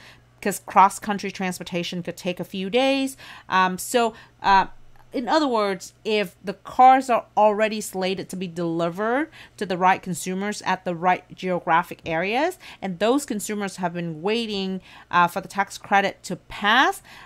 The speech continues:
but have been on the fence, they will now just go ahead and take delivery and possession of the car. This could add to the bottom line as well as the number of delivery for Tesla in twenty twenty-one.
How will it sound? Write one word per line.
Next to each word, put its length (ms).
but 200
have 320
been 100
on 160
the 60
fence, 500
they 200
will 180
now 300
just 240
go 140
ahead 260
and 100
take 260
delivery 380
and 100
possession 360
of 100
the 60
car. 340
This 320
could 380
add 300
to 100
the 60
bottom 320
line 320
as 180
well 140
as 100
the 100
number 260
of 100
delivery 560
for 240
Tesla 500
in 140
twenty 260
twenty-one. 580